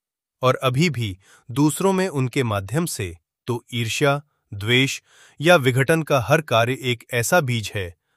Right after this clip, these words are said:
जो कड़वाहट की जड़ में पैदा होगा। इब्रानियों बारह आयत पन्द्रह, जिससे कई अपवित्र हो जाएंगी, और इस प्रकार बहुत जहर कितना बड़ा होगा।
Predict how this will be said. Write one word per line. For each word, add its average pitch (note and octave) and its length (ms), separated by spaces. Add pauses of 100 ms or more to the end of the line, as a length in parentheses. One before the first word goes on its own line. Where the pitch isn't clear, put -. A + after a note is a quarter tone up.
जो D3 140
कड़वाहट B2 560
की C3+ 160
जड़ A2+ 220
में G#2+ 160
पैदा G#2+ 280
होगा। F2+ 460 (680)
इब्रानियों B2+ 580
बारह C3 360 (280)
आयत D3 360
पन्द्रह, F#2 420 (800)
जिससे E3+ 400
कई F#3+ 300
अपवित्र C#3 500
हो A#2+ 180
जाएंगी, G2 540 (340)
और B2+ 140
इस C3+ 100
प्रकार C3 480 (340)
बहुत D#3 300
जहर B2+ 340
कितना E3 360
बड़ा A2 180
होगा। F#2+ 500